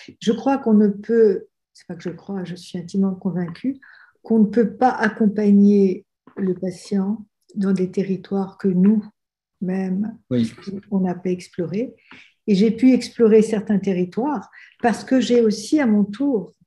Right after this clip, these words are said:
Speaker 1: été accompagnée
Speaker 2: Mm.
Speaker 1: par quelqu'un.
Speaker 2: Mhm.
Speaker 1: Tu vois, c'est une, c'est, c'est comme une, une transmission, hein. On,
Speaker 2: Oui.
Speaker 1: finalement, on est des passeurs,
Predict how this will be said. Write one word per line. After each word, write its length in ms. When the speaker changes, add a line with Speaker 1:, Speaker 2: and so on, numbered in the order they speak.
Speaker 1:
été 280
accompagnée 480
Speaker 2:
Mm. 200
Speaker 1:
par 140
quelqu'un. 460
Speaker 2:
Mhm. 320
Speaker 1:
Tu 220
vois, 160
c'est 240
une, 180
c'est, 220
c'est 180
comme 260
une, 320
une 100
transmission, 880
hein. 180
On, 60
Speaker 2:
Oui. 120
Speaker 1:
finalement, 340
on 100
est 100
des 120
passeurs, 680